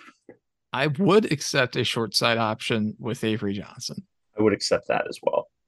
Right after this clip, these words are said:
Speaker 1: I still wouldn't be happy about it 'cause there's much more effective ways to use him, <laughs> but at least he's fast, so you'll get, like, three yards. <laughs> But
Speaker 2: <laughs> Yeah, I, uh, just hearing that it's been vanilla,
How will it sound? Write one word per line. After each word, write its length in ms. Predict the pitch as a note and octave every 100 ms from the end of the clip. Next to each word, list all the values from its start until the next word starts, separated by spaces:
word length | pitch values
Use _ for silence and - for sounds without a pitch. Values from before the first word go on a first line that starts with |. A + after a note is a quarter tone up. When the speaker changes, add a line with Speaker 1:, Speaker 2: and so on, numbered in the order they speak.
| _ _ _
Speaker 1:
I 40 | B2+
still 220 | - F#3
wouldn't 160 | G#3+ F3+
be 100 | C#3+
happy 320 | C3+ B2+ B2
about 280 | A2+ G2+ G#2+
it 80 | -
'cause 160 | A2+
there's 260 | A#2 - - _ _ - C3
much 280 | D3 D#3 E3
more 140 | E3 C3+
effective 460 | D#3 C3+ C3+ B2
ways 240 | B2 B2 -
to 100 | G2+
use 260 | A#2 C3
him, 220 | - G#2 - _
<laughs> 140 | _
but 400 | D#3 C#3 - F#3+
at 140 | F3+ -
least 340 | D#3 A3+ -
he's 160 | C#3 -
fast, 500 | A#2 A2 F2 A2+ -
so 180 | - C3
you'll 160 | A#2+ B2
get, 220 | A#2 A2 -
like, 220 | - A#2+
three 320 | - G2 G#2+
yards. 400 | A2 D#2+ G2 B2 - -
<laughs> 140 | -
But 920 | E3+ A#2+ A#2+ - G#3+ G#3+ - - - -
Speaker 2:
<laughs> 280 | - - - _ - _ _ _ _ _ _ -
Yeah, 280 | G2+ F#2 - - _ _ _ -
I, 40 | -
uh, 60 | - _ _ _ _ _ _ - -
just 220 | B2 C3+
hearing 300 | D#3+ D#3+ D#3+
that 100 | C3+
it's 100 | B2
been 280 | - A#2 A#2
vanilla, 580 | G#2+ G2+ G#2 A2 A#2+